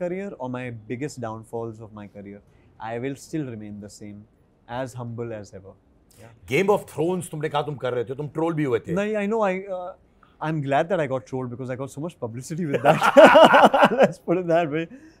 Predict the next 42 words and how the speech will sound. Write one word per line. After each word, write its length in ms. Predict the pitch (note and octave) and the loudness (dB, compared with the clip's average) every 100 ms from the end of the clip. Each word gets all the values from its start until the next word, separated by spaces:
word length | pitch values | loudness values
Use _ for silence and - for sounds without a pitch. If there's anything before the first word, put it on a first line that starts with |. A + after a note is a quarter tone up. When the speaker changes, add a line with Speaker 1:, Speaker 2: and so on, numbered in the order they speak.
| - | 2
Speaker 1:
But 100 | A3+ | 8
I 180 | A3+ G#3+ | 8 8
never 220 | F3 G3 | 2 -2
said 300 | G#3+ C#3 B2+ | -2 -4 -4
that, 200 | A#2+ A2 - | -4 -4 -8
you 60 | A#2+ | -8
know। 160 | C3+ | -6
Unfortunately, 760 | D#3+ - E3+ E3+ F3+ F3+ F#3+ E3+ | -6 -4 -4 -4 -10 -10 -8 -4
that 140 | D#3+ | -4
was 140 | E3 C3+ | -6 -10
misconstrued 680 | C3 C3 B2 A#2 B2+ C3 A#2 | -12 -12 -12 -12 -10 -10 -6
by, 280 | A#2 A2+ A2 _ _ _ _ A#2+ | -6 -6 -10 _ _ _ _ -8
uh, 220 | A#2+ A#2+ | -6 -6
some, 460 | A#2+ C#3+ C3 B2+ A#2+ | -6 -6 -6 -6 -8
uh, 380 | A2+ G#2+ A2+ A2+ | -10 -12 -14 -12
journalist 480 | B2+ B2+ C3+ - | -10 -8 -10 -10
who 280 | C3+ A#2+ A2+ | -10 -10 -8
went 160 | A#2+ A#2+ | -10 -8
and 260 | C3 A#2+ A2+ _ _ _ - D3 | -10 -10 -14 _ _ _ -8 -6
misunderstood 600 | F#3 F#3 F3 E3 F#3+ E3+ | -4 -6 -8 -8 -6 -4
what 220 | C#3 C#3 | -4 -6
was 200 | C#3+ C3+ | -8 -10
being 280 | A#2 B2 A#2 | -10 -12 -12
interpreted। 440 | A2+ A2+ F#2+ B2+ - - | -14 -16 -14 -14 -14 -6
Speaker 2:
क्या 220 | D#3+ D#3+ | -2 -2
था 80 | - | -4
Speaker 1:
There 220 | G#2 F#2 | -8 -6
Speaker 2:
exactly? 220 | C#3+ D3 | -4 -4
Speaker 1:
was 360 | E3 - _ - | -6 -8 _ -6
प्रेम 280 | E3+ G3 | -6 -4
रतन 240 | C#3+ D#3 D3 | -8 -10 -12
धन 140 | C#3 | -10
पायो 260 | B2 A#2 B2 | -8 -8 -8
की 120 | B2 | -14
फिल्म 200 | A2+ A#2 | -16 -14
में 160 | A#2+ A2+ | -12 -12
जो 260 | B2 A#2+ | -10 -10
एक्शन 280 | A2 - B2+ | -12 -14 -10
डायरेक्टर 380 | A2 G#2 - A2 | -8 -10 -12 -16
थे, 440 | - E3 - _ _ _ - | -14 -16 -16 _ _ _ -8
उन्होंने 640 | C#3 D3 F3+ F#3 F#3+ C#3 C3 | -6 -6 -6 -6 -8 -8 -6
Games 240 | D#3 E3+ | -6 -6